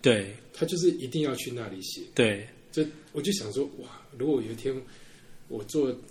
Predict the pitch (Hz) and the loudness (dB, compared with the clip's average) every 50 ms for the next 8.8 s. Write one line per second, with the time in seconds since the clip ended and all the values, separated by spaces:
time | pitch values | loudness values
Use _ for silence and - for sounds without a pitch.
0 | - - 113 104 - 170 160 139 143 143 139 151 143 127 - 156 143 127 120 117 | -10 -6 -6 2 2 4 4 4 2 2 4 4 4 4 6 6 6 6 6 4
1 | 117 117 - 139 123 - - 151 131 - 135 123 107 95 98 135 127 117 110 107 | 0 -2 0 0 0 2 2 2 2 2 2 0 0 0 0 0 0 0 -2 -2
2 | 113 98 - - 110 107 113 107 110 113 95 - - - - - - - - - | -4 -4 -4 -4 -4 -4 -4 -2 -2 -4 -2 -2 -2 -2 -2 -6 -10 -16 -16 -18
3 | - - - - - 202 240 - 120 110 107 104 101 - - - - - 226 240 | -18 -18 -4 4 6 10 12 12 10 10 8 4 0 -4 -10 -6 0 12 12 12
4 | 226 226 233 190 - - 180 175 175 151 135 143 156 147 139 135 143 143 - 135 | 12 12 12 12 12 12 12 12 12 12 12 12 12 12 12 12 12 12 12 12
5 | 226 208 - 208 202 - - 165 170 165 170 165 151 147 151 156 165 175 165 214 | 12 12 12 12 12 12 12 12 12 12 12 12 12 10 8 6 6 10 10 12
6 | 208 - 151 123 120 127 165 151 127 117 110 98 - - - - - - - - | 12 12 10 6 10 10 10 10 10 6 2 0 -2 -8 -14 -18 -18 -18 -14 8
7 | - 202 190 170 151 143 170 170 - - - - - - - 185 170 - - 165 | 10 12 12 12 12 12 12 12 12 10 6 -2 -4 6 8 8 8 10 12 12
8 | 165 143 143 135 131 123 123 - - - - - 139 - 147 143 | 12 12 12 10 8 6 2 -2 -8 -8 0 2 2 2 2 0